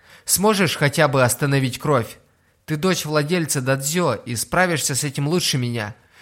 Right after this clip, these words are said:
А я пока позвоню в академию. В таком виде мы точно не поедем на поезде». «Да, конечно!» Аясе поспешно раскрыла сумку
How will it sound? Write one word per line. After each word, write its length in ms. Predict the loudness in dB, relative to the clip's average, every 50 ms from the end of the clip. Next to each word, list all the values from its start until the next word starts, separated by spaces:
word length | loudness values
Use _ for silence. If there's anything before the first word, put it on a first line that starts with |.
| -20 -20 -8 0
А 80 | 2 4
я 140 | 4 4
пока 260 | 4 2 2 2 2 2
позвоню 480 | 4 2 2 4 4 2 4 4 2
в 80 | 2 0
академию. 640 | 0 0 -2 2 2 2 2 2 0 -4 -6 -8 -12 _ _ _ _ _
В 60 | -4
таком 380 | _ -2 0 0 0 -2 0 0
виде 420 | -2 -2 0 0 -2 -2 -2 -8 -16 _
мы 220 | -6 -2 -2 -2
точно 480 | -4 -4 -2 0 0 0 0 -4 -6 -6
не 160 | -8 -8 -8
поедем 540 | -6 -4 -4 -2 -2 -2 -2 -4 -4 -4 -4
на 100 | -4 -6
поезде». 680 | -4 -4 -4 -4 -4 -6 -8 -10 -12 -12 -12 -12 -12 -14 _ _ _ _ _ _ _ _ _ _
«Да, 1200 | _ -20 -20 -20 -20 -20 -18 -16 -14 -12 -10 -10 -10 -10 -2 0 2 4 6 4 4 4 0 -8 -18 -20 _ _
конечно!» 800 | 2 2 2 4 6 4 4 4 4 2 2 2 2 2 0 -4 -14 -20 -20 -20 -20 -20 -20 _ _ _
Аясе 400 | 0 2 4 4 4 2 2 0
поспешно 640 | -2 -2 -4 -2 -2 -2 -2 -2 -2 -2 -4 -4 -4 -2
раскрыла 580 | 0 2 2 2 2 0 0 0 2 2 2 2
сумку 500 | 2 2 0 -2 -2 -2 -2 -2 -2